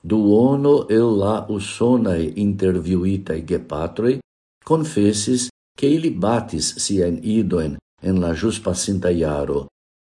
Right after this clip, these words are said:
kaj unu triono el ili konfesis, ke ili faris tion en la ĵuspasinta semajno. La tuta studaĵo estas pripensinda.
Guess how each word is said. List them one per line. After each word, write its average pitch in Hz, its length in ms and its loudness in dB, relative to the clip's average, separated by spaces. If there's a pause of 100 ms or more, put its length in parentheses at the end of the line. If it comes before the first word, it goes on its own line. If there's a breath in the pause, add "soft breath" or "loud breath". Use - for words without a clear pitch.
kaj 80 160 0 (160)
unu 156 360 -2
triono 120 680 2
el 107 220 0
ili 107 400 -2
konfesis, 98 840 -2 (360)
ke 82 120 -2
ili 113 260 2
faris 101 500 -2
tion 95 420 0 (340)
en 90 200 0
la 73 160 -4
ĵuspasinta 82 1040 -4
semajno. 62 760 -4 (1040)
La 80 100 -2
tuta 123 600 0
studaĵo 67 840 -4 (240)
estas 90 460 -4
pripensinda. 73 1120 -4